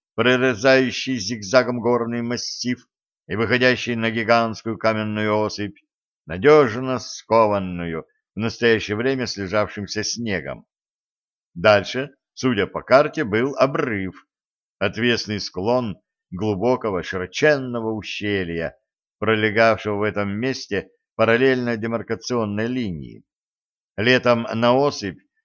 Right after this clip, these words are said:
ни за что бы не поперлись, опасно! А сейчас хотели вырулить на шапку, осторожно прокатиться поверху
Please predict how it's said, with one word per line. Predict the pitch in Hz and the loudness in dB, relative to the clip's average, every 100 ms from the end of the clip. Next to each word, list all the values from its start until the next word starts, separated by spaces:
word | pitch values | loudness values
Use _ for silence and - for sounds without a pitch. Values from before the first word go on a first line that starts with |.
| _ - | _ -6
ни | 113 135 | -2 0
за | 131 131 | 2 0
что | - 127 113 | 0 0 2
бы | 117 | 0
не | 120 | -2
поперлись, | 101 127 - 92 87 82 73 - - - | -2 -4 -2 -2 -2 -4 -10 -14 -20 -4
опасно! | 110 - 160 139 - - 67 - _ _ _ _ _ _ _ - | -2 6 8 8 4 -6 -18 -20 _ _ _ _ _ _ _ 4
А | 123 123 | 8 8
сейчас | 127 160 156 220 196 - - | 4 -2 4 6 6 2 -18
хотели | _ 131 135 180 | _ -2 2 2
вырулить | 156 156 156 151 143 - - | 2 0 0 -2 -4 -10 -8
на | 127 147 | -4 -4
шапку, | - 98 92 85 - 85 78 _ _ _ - | 0 2 2 0 -6 -10 -10 _ _ _ -8
осторожно | 101 160 196 160 95 92 | -2 2 4 4 0 -4
прокатиться | 98 85 90 104 - 98 | -4 -4 -6 -6 -4 -6
поверху | 92 175 180 160 - 156 - | -2 -2 0 -2 0 -4 -4